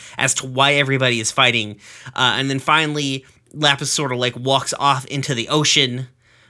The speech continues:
um, leaving the crystal gems and Steven all standing there on the beach. Uh, and then Garnet promptly informs Steven that he's grounded. Star wipe at the end.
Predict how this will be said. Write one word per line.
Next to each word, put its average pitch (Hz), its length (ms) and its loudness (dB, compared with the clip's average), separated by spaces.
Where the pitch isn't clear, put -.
um, 107 640 0
leaving 139 340 0
the 131 40 -2
crystal - 340 -2
gems 127 360 0
and 117 100 -4
Steven 127 340 -2
all 123 160 -2
standing 127 360 -2
there 120 140 4
on 117 100 0
the 113 80 -4
beach. 135 440 0
Uh, 117 200 2
and 117 140 -4
then 123 200 0
Garnet 139 460 2
promptly 156 400 0
informs 139 380 -2
Steven 135 320 -2
that 117 120 -4
he's 120 160 -6
grounded. 147 500 2
Star 127 360 0
wipe 120 280 -4
at - 60 -14
the 104 220 -10
end. 127 280 -8